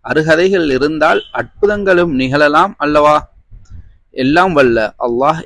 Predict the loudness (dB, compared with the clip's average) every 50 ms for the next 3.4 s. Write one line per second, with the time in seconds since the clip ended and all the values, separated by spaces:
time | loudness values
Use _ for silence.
0 | -16 -20 _ _ _ -10 -8 -4 -4 -4 -2 -4 -4 -6 -8 -10 -12 -8 -2 0
1 | 0 0 0 -2 -4 -4 -2 -2 -2 -2 -6 -8 -8 -6 -6 -6 -4 -4 -2 -2
2 | -2 -2 -4 -8 -10 -10 -10 -8 -6 -4 -4 -4 -4 -4 -6 -6 -4 -6 -6 -4
3 | -2 -2 -2 -2 -6 -8 -10